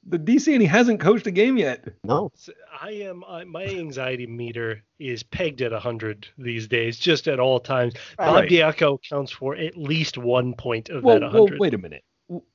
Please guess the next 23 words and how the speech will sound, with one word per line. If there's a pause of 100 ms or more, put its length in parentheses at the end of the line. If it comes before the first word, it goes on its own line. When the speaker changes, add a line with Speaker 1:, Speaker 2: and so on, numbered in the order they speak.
(240)
Speaker 1:
but
really,
are
you
concerned
about
the
defense? (640)
Speaker 3:
Oh,
just
him. (920)
Speaker 1:
He's
weird,
Speaker 3:
Yeah,
Speaker 1:
but (160)
Speaker 3:
yeah,
who
Speaker 1:
eh.
Speaker 3:
knows? (180)
He'll
catch
a
raccoon